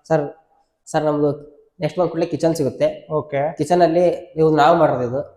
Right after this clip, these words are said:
Speaker 2: ಹಾ, ಹಾ.
Speaker 1: ಇದು ಪ್ರೊಫೈ-, ಪ್ರೊಫೈಲ್ ಮಾಡಿಸ್ತಾರೆ. ಪ್ರೊಫೈಲ್ ಮಾಡಿಸಿಲ್ಲ, ಮಾಡಿಲ್ಲ ನಾವಿಲ್ಲಿ.
Speaker 2: ಓಕೆ, ನೋಡ್ತಾ ಇರ್ಬೋದು ಯಾವ ತರ ಇದೆ. ಕಿಚನ್ ಮಾತ್ರ ಬಹಳ ದೊಡ್ಡದಾಗಿದೆ.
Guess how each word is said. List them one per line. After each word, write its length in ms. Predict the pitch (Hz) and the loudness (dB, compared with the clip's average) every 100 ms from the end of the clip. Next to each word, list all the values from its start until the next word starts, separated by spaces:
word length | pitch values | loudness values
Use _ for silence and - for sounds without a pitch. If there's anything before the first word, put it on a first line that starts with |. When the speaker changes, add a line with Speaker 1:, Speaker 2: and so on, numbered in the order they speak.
| - | -14
Speaker 2:
ಹಾ, 100 | 156 139 | -10 -8
ಹಾ. 100 | 147 190 _ _ _ _ _ _ _ _ _ _ _ _ _ | -8 -10 _ _ _ _ _ _ _ _ _ _ _ _ _
Speaker 1:
ಇದು 160 | 147 151 139 131 - - | 0 4 4 2 -2 -2
ಪ್ರೊಫೈ-, 300 | 156 143 175 - | -2 2 0 0
ಪ್ರೊಫೈಲ್ 240 | 151 - 190 | -4 2 4
ಮಾಡಿಸ್ತಾರೆ. 320 | 160 - 151 165 | 4 4 2 2
ಪ್ರೊಫೈಲ್ 240 | 151 175 147 | 0 0 0
ಮಾಡಿಸಿಲ್ಲ, 380 | 143 165 139 123 | 0 -4 -4 -6
ಮಾಡಿಲ್ಲ 240 | 131 156 135 | -6 -4 -6
ನಾವಿಲ್ಲಿ. 320 | 117 117 139 165 _ 165 | -8 -10 -12 -14 _ -14
Speaker 2:
ಓಕೆ, 200 | 156 147 156 - _ _ _ _ _ _ _ _ _ _ _ _ _ _ - | -12 -10 -10 -12 _ _ _ _ _ _ _ _ _ _ _ _ _ _ -12
ನೋಡ್ತಾ 260 | 147 147 156 151 | -8 -4 0 0
ಇರ್ಬೋದು 280 | 135 131 180 - - _ _ - | 0 -4 -6 -10 -20 _ _ -6
ಯಾವ 100 | 143 143 | -4 -2
ತರ 80 | 151 139 | 0 0
ಇದೆ. 120 | 123 120 | -2 -8
ಕಿಚನ್ 280 | 131 165 170 | -10 -6 -4
ಮಾತ್ರ 160 | 160 151 143 127 | -4 -4 -2 2
ಬಹಳ 100 | 147 143 | 2 0
ದೊಡ್ಡದಾಗಿದೆ. 520 | 135 139 151 127 127 | -2 0 0 0 -4